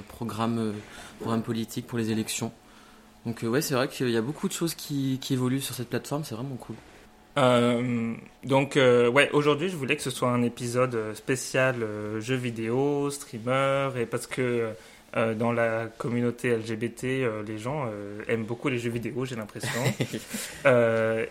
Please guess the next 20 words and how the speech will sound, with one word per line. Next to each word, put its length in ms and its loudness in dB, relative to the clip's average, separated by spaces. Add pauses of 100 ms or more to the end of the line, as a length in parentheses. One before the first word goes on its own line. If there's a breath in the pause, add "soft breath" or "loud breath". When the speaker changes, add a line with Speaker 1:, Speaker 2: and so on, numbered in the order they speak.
Speaker 2:
et, 440 4
euh, 500 2
et 140 0
c'est 160 -2
pourquoi 340 2
j'ai 160 2
aussi, 560 -2
euh, 160 2
pensé 400 -6
que 200 -4
ce 120 -10
serait 200 -2
bien 220 -2
qu'on 260 -6
soit 280 0
au, 300 -2
dans 260 -2
un 140 -4
lieu, 240 -2
euh, 260 0